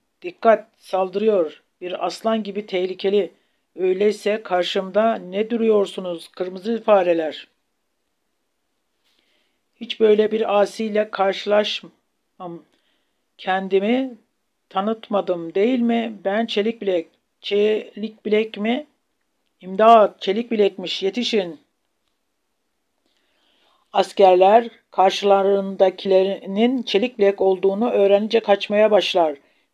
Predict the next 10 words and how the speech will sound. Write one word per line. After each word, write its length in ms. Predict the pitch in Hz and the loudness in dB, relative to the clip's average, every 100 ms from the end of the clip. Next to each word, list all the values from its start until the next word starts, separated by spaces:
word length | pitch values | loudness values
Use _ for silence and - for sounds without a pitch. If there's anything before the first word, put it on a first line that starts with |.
| - | -6
"Bilek 600 | 180 185 226 233 - - _ _ _ _ _ | 2 2 2 -2 -18 -20 _ _ _ _ _
yarımızdan 640 | 190 196 196 175 202 226 | 0 0 -2 -2 0 0
çoğunu 460 | 220 - 214 196 220 | -2 2 4 4 2
öldürdü. 720 | 202 190 196 185 202 151 - _ _ _ _ _ _ | -2 0 -2 0 -2 -2 -10 _ _ _ _ _ _
Kalırsak 640 | - 196 208 - 214 - 208 | 0 0 0 2 0 0 -6
hepimizi 420 | 208 220 190 190 | -2 -4 0 0
öldürecek. 560 | 175 175 165 160 - - | 0 0 -2 -4 -6 -4
Ha 180 | - 220 | 0 2
ha 260 | 208 196 | 2 2
ha, 280 | 208 202 | 4 2